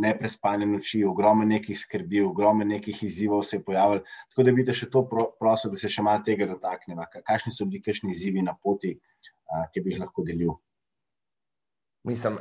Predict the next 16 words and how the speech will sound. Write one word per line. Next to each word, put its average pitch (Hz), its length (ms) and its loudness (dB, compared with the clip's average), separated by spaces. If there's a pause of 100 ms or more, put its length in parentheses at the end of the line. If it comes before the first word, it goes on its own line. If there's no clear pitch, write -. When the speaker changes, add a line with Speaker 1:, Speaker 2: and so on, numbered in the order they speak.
Speaker 2:
eno 127 340 4
dejstvo 135 440 4
je 131 80 4
definitivno 131 800 0
to, 131 340 4
da 117 560 6
to, 123 140 -2
kar 127 140 0
si - 140 -6
naštel, 131 540 -2
so 131 160 -6
zdaj 120 140 0
uspešni 135 640 0
projekti, 139 500 2
a 110 60 4
ne? 113 260 -6